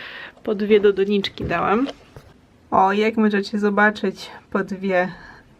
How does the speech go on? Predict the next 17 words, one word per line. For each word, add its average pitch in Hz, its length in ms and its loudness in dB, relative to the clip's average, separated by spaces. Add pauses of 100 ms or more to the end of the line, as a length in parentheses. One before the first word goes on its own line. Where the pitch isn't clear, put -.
(160)
wsadziłam 175 640 -4
sadzonki. 180 840 -6 (840)
Niech 170 260 -8
rosną, 170 380 0 (320)
babyczki. - 720 -16 (1120)
No, 214 200 2
też 208 140 0
już 233 120 -2
właśnie 214 300 0
studia 233 320 2
skończyłam, 220 680 0 (180)
także 180 500 -6 (640)
idzie 269 320 2
mi 240 160 0
to 220 140 4
dzisiaj 202 540 2 (280)
tragicznie. 185 800 -4